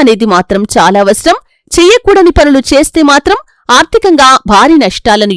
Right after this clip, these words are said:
ఎదుర్కొనే అవకాశాలు ఉంటాయి. కాబట్టి ప్రతి ఒక్కరూ ఈ విషయాన్ని గమనించాలి. ముఖ్యంగా స్త్రీలకు ఈ నియమాలు ప్రత్యేకంగా చెప్పబడినవి. అలాగని పురుషులు చేయవచ్చు అనే ఉద్దేశం కాదండి.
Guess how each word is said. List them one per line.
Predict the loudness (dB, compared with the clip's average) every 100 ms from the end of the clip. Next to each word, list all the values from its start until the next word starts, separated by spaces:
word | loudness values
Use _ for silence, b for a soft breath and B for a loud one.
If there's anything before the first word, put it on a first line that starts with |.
| -4
ఎదుర్కొనే | -4 -4 -2 -2
అవకాశాలు | -4 -2 -4 -2 -2 -2 -4
ఉంటాయి. | -4 -2
కాబట్టి | -2 -2 -2 -2 _ -8 -2
ప్రతి | 0 0 0
ఒక్కరూ | -2 -2 -4
ఈ | -4
విషయాన్ని | -8 -2 -2 -2 -2
గమనించాలి. | -2 0 -2 -2 -2 -2 _ _ -6
ముఖ్యంగా | -4 -2 0 -2
స్త్రీలకు | -4 -2 0 2 2 2 2
ఈ | 0
నియమాలు | 0 0 0 0
ప్రత్యేకంగా | -2 -4 -4 -2 0 0 0 -2
చెప్పబడినవి. | -4 -2 0 0 0 -2 -4 _ -4 -2
అలాగని | 0 0 0 0
పురుషులు | -2 0 2 0 0
చేయవచ్చు | -2 0 -2 0 0
అనే | 0 -2
ఉద్దేశం | -2 -2 -2 -4 -2
కాదండి. | -2 0 0